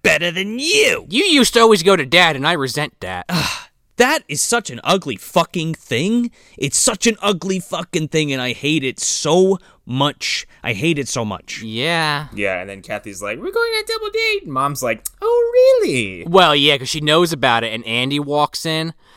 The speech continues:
Speaker 2: and Mom just, like, tells Andy, like, "Ah, are you ready for your date later?" And he's like, "Huh?" And then she's like, "Oh, was that supposed to be a surprise, Kathy? I'm sorry."
Speaker 1: Yeah, she knew it, too. Like, she just f-, fucking s-,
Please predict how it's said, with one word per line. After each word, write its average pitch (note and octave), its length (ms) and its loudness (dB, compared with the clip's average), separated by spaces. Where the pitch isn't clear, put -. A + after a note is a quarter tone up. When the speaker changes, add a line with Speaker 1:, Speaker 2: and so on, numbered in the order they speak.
Speaker 2:
and D3+ 180 2
Mom C#3+ 260 4
just, D3+ 200 -4
like, A#2 180 -2
tells A2+ 640 -2
Andy, A#2+ 580 -4
like, C3+ 200 -4
"Ah, A#3 320 4
are D3+ 80 -2
you D#3+ 120 0
ready F3+ 240 2
for A3+ 160 -4
your A3 280 2
date G#3+ 400 0
later?" C#4+ 340 4
And G3 100 6
he's D3 140 0
like, B2 220 0
"Huh?" D3+ 600 4
And D3 220 2
then C#3+ 60 0
she's D#3+ 120 -4
like, F3 160 -4
"Oh, F3+ 260 6
was E3+ 180 -2
that E3+ 180 0
supposed - 300 -4
to - 40 -14
be E3+ 160 -4
a D#3 60 -4
surprise, C#3+ 560 -2
Kathy? D3 500 -4
I'm D3 140 -6
sorry." G2 520 -6
Speaker 1:
Yeah, C#3+ 120 0
she - 200 0
knew E3 220 0
it, - 140 -12
too. F#2+ 340 -6
Like, A2+ 160 -2
she - 120 -6
just C#3 280 -8
f-, - 40 -12
fucking F#2+ 240 -14
s-, - 240 -6